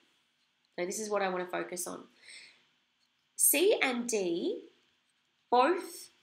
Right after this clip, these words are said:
need A to be done. So they share A as a predecessor. However, you'll see that D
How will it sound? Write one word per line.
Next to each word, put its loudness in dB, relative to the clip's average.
need 2
A 2
to -6
be -8
done. -10
So -6
they 0
share -4
A -2
as 0
a -6
predecessor. -10
However, 2
you'll -6
see 0
that 0
D 0